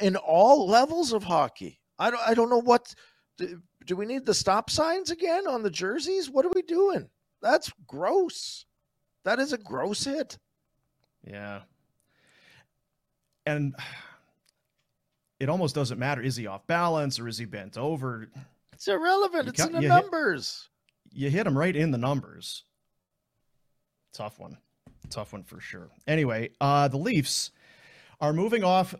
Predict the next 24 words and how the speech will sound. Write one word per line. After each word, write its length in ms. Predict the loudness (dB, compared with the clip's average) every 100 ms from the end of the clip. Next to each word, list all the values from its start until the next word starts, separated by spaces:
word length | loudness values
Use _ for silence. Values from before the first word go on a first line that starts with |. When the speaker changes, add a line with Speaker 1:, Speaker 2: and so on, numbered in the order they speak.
| -10
Speaker 2:
to, 380 | -4 0 2
uh, 80 | 2
round 280 | 2 0 0
number 160 | -2 -4
two. 280 | -10 -14 -12
First 300 | -8 -6 -2
time 220 | -2 -2
since 240 | -2 -4 -2
April 320 | -4 -4 -6
twentieth 480 | -4 -4 -2 -4 -4
of 160 | -10 -8
two 180 | -8 -6
thousand 420 | -4 -2 -4 -4
and 160 | -6
four, 400 | -8 -14 -16 -18 -20 _ _ _ _
eliminating 420 | -12 -8 -6 -6
Tampa 320 | -6 -8 -6
Bay 420 | -8 -12 -14 -16 -18 _ _ _ _ _ _ _
in 160 | -14 -10
six 340 | -8 -8 -10
games. 560 | -14 -16 -18 -14 -14 -14 _ _ _ _ _ _ _ _ _ _ _ _ _ _ _ _ _ _ _ _ _ _ -20
Pretty 180 | -14
good 160 | -12 -8
series. 560 | -8 -8 -10 -10 -10